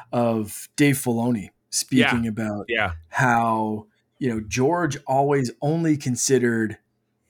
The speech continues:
Speaker 1: really the, the movies and, like, the newer shows like Clone Wars and that kind of stuff canon.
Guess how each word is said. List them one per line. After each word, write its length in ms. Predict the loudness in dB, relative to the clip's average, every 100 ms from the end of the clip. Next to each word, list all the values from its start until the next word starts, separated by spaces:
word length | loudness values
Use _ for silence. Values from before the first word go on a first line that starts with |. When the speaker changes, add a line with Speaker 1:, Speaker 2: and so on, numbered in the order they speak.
| _ _ _
Speaker 1:
really 460 | -6 0 0 2 0
the, 240 | 0 -4 -6
the 120 | -4
movies 640 | 0 0 2 4 4 2 -4
and, 280 | -4 -2 -2
like, 220 | -4 -6
the 80 | -4
newer 520 | -2 0 0 0 -2
shows 580 | -2 -2 -2 -2 -4 -8
like 200 | -10 -12
Clone 340 | -2 0 0
Wars 200 | -2 -6
and 80 | -8
that 100 | -8
kind 140 | -10
of 60 | -10
stuff 280 | -10 -10 -12
canon. 460 | -10 -4 -2 -4 -10